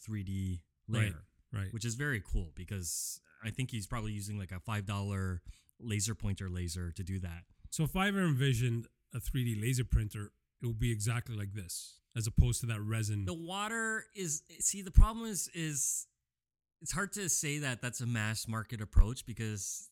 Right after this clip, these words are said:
Speaker 1: the, at the dealing with a water and a liquid resin is a bit of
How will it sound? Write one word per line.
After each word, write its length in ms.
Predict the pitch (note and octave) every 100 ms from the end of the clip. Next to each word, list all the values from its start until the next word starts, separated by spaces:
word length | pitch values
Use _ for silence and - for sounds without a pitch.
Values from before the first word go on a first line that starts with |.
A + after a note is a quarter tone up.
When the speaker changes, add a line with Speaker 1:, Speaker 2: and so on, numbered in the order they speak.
| -
Speaker 1:
the, 80 | C3 B2
at 160 | C3 G#2+ -
the 120 | B2+ - _ -
dealing 300 | C3+ E3 F3
with 120 | C#3+
a 60 | C3+
water 480 | A2+ G#2 A2 B2+ C3+
and 160 | A2
a 20 |
liquid 300 | G#2 G#2 G2+
resin 400 | G2+ G2 A#2+ B2+
is 220 | A#2+ G2 F#2+
a 80 | E2+
bit 180 | G2+ G2+
of 200 | G2+ F#2+